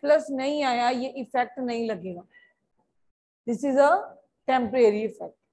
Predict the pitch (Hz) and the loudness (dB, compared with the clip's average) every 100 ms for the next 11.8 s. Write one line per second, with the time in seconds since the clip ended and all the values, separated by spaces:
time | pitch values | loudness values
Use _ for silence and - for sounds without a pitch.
0 | _ _ _ _ _ _ _ _ _ 233 | _ _ _ _ _ _ _ _ _ 0
1 | 294 302 311 285 330 330 - 330 320 311 | 2 6 4 6 2 2 6 6 6 0
2 | 285 269 240 254 247 277 285 247 233 226 | -4 -6 2 2 2 -2 -6 -4 -2 -2
3 | 220 220 214 190 190 170 175 196 _ _ | -2 -4 -6 -8 -8 -10 -16 _ _ _
4 | _ _ _ _ _ _ _ _ _ - | _ _ _ _ _ _ _ _ _ -8
5 | 233 277 254 294 262 285 294 381 381 - | 0 2 4 4 4 4 4 2 -4 -8
6 | 208 254 254 233 233 240 214 285 381 349 | -2 -2 0 -2 2 2 2 -4 -8 -10
7 | 269 208 214 190 190 170 220 254 269 302 | -8 -2 0 0 -4 -6 -6 -6 -6 -6
8 | - 277 208 - 247 247 302 - _ _ | -4 -6 -6 -10 -8 -6 -6 -10 _ _
9 | _ - 254 262 226 285 277 269 262 247 | _ -2 2 2 2 0 0 4 6 6
10 | 262 254 262 285 - 240 233 - - 240 | 0 0 2 2 2 0 -2 -12 -2 -2
11 | 240 233 240 214 190 196 185 | -2 -2 2 2 0 -6 -8